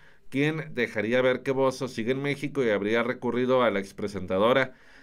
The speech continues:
de Exponiendo Infieles, con quien ha formado una sólida amistad desde que hace meses se conocieron y lanzaron un proyecto en YouTube en conjunto.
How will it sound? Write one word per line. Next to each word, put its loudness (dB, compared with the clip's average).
de 2
Exponiendo -4
Infieles, 0
con -6
quien 0
ha -4
formado -2
una -2
sólida 0
amistad 0
desde 2
que 0
hace -2
meses -8
se -6
conocieron -4
y -4
lanzaron -2
un -8
proyecto -2
en -2
YouTube 0
en -4
conjunto. -2